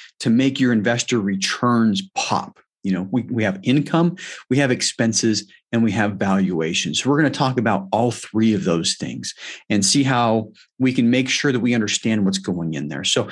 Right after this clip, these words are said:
we're gonna talk about expenses first. And I think one of the most common mistakes when people underwrite is they take the T twelve expenses from the previous owner and they just sh-,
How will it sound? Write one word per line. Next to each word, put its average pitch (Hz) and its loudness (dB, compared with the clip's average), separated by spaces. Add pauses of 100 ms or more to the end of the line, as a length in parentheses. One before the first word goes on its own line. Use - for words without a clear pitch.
(180)
we're 185 4
gonna 196 4
talk 233 2
about 220 4
expenses 185 2
first. - -4
And 123 0
I 127 0
think 180 0
one 196 2
of 190 4
the 175 4
most 170 0
common 147 2
mistakes 110 0
when 104 2
people 107 -2
underwrite 104 2 (320)
is 123 2
they 127 4
take 190 0
the 185 2
T 160 -2
twelve 151 0
expenses 120 0
from 107 0
the 95 0
previous 127 0 (640)
owner 156 2 (360)
and 131 2
they 127 2
just 127 0 (220)
sh-, - -8